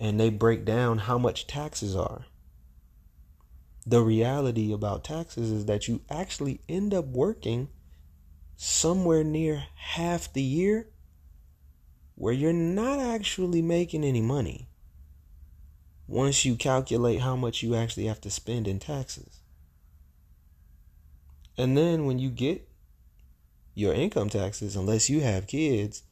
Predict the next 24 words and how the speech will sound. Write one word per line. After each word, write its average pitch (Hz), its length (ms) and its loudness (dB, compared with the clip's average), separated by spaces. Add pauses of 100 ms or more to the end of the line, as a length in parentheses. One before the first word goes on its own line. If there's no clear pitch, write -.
(480)
or 101 460 0
some 113 320 2
other 123 300 2
type 113 300 -2
of 104 140 -6
dependents, 123 800 -4 (1080)
you 254 220 2
pretty 214 340 4
much 113 300 6
just 107 280 2
getting 104 420 2
one 107 300 4
paycheck 110 520 0
back, 50 240 -8 (1120)
two 117 220 0
paychecks 110 600 0
back, - 260 -10 (1200)
which 90 200 -8
they - 140 -10
could 87 200 -8
have 60 100 -8
just, - 240 -12
you 87 140 -10
know, - 200 -18